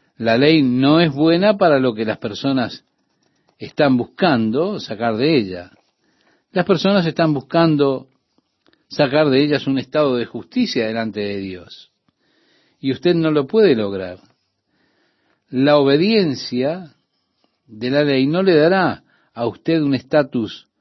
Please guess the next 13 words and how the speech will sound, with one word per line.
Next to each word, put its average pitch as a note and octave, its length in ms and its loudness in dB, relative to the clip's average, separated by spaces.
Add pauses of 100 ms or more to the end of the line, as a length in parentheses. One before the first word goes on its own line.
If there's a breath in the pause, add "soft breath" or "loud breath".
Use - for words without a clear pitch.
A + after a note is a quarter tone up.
(680)
de A2+ 760 -2
persona B2 380 -2
justa E3+ 420 -4
delante A2+ 380 -4
de G#2+ 120 -4
Dios. G2 420 -10 (580)
Lo C3+ 180 0
único G3+ 400 0
que D3+ 160 -2
hará C#3+ 480 0 (580)
es - 260 -10
mostrar C3+ 640 -2
solamente B2+ 840 -4